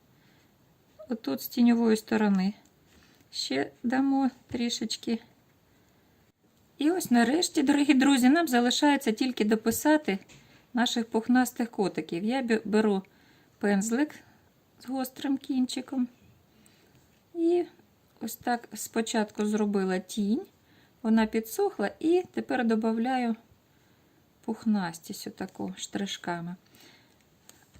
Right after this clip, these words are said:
За шторами котиків я майже не роблю, нехай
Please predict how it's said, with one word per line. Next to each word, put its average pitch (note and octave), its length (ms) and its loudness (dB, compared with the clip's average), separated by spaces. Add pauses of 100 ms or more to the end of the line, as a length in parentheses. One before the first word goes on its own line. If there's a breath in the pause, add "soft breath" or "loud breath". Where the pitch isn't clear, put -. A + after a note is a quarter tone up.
(500)
За A3+ 320 -2
шторами G3 800 0
котиків G#3 640 -2 (2250 soft breath)
я A3 260 2
майже G3+ 440 2
не C#4 160 0
роблю, D#4 340 0
нехай A3+ 440 0